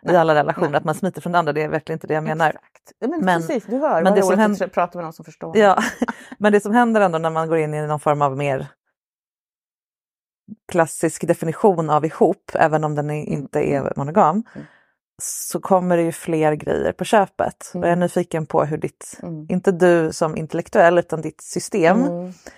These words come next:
Speaker 1: som har haft en lång relation bakom dig och sen, bla, fått
Speaker 2: Mm.
Speaker 1: vara totalt fri
Speaker 2: Mm.
Speaker 1: i flera år, hur den reagerar på, på att lägga ägg i en korg igen, <laughs> vad ska jag
Speaker 2: <laughs> Ja.
Speaker 1: säga,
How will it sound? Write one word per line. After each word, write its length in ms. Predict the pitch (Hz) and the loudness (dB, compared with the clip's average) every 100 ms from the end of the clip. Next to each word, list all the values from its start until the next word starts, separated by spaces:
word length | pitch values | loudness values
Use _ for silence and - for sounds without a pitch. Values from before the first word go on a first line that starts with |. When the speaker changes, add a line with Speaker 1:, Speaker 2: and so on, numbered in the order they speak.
| - _ _ - | -20 _ _ -8
Speaker 1:
som 200 | - 175 | -4 0
har 180 | 175 160 | 2 2
haft 200 | 160 - | 0 0
en 80 | 185 | 2
lång 140 | 240 | 4
relation 320 | 240 233 226 | 4 2 2
bakom 300 | 208 208 202 | 2 2 0
dig 220 | 208 202 190 | 2 4 2
och 80 | 180 | 2
sen, 400 | 175 165 160 156 | 0 0 -4 2
bla, 500 | 180 214 240 - 190 | 4 4 2 2 2
fått 160 | 185 185 | -2 2
Speaker 2:
Mm. 80 | |
Speaker 1:
vara 360 | 170 170 165 - - | 4 4 2 -4 -10
totalt 520 | 190 226 208 165 - | -6 2 2 2 -4
fri 380 | - 180 180 170 _ - | -8 -6 -6 -8 _ -12
Speaker 2:
Mm. 300 | 175 175 185 _ _ _ | -12 -12 -16 _ _ _
Speaker 1:
i 160 | 175 165 | -2 -2
flera 280 | 175 156 160 | -2 0 2
år, 280 | 151 156 - _ - | 2 0 -4 _ -6
hur 120 | 175 | -2
den 260 | 165 156 160 | 0 -2 -2
reagerar 480 | 165 165 202 190 175 | -4 2 4 4 2
på, 320 | - 151 - _ _ _ _ _ _ _ _ _ _ - | 0 0 -2 _ _ _ _ _ _ _ _ _ _ -4
på 60 | 165 | -4
att 80 | |
lägga 260 | 175 160 165 | -4 -4 -4
ägg 220 | - 156 | -4 -6
i 40 | 156 | -8
en 120 | 160 | -6
korg 220 | 180 156 | -4 -2
igen, 240 | - - 147 - | -2 -4 -6 -14
<laughs> 140 | - - | -12 -4
vad 360 | 247 302 277 | -2 2 0
ska 120 | 277 277 | 0 -2
jag 100 | 269 | 0
Speaker 2:
<laughs> 0 | |
Ja. 80 | |
Speaker 1:
säga, 320 | 269 175 156 | 4 6 4